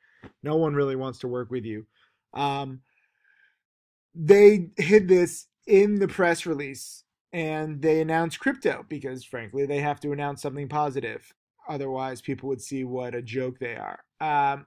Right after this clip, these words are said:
one other thing that I should know is that even if I wasn't an influencer,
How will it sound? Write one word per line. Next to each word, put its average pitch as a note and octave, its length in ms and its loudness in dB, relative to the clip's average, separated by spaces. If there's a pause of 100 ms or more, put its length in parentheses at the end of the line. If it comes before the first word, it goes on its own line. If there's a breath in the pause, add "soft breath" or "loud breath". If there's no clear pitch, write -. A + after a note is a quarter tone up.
(100)
one F#3+ 240 2
other G3+ 240 4
thing E3+ 260 -4
that E3 100 2
I D#3+ 140 4
should D3+ 220 -4
know D3 280 0
is C3+ 100 0
that D3 140 -2
even D#3 180 -2
if D3 100 -6
I C#3+ 80 0
wasn't C#3 520 -4
an B2+ 160 -12
influencer, B2 840 -8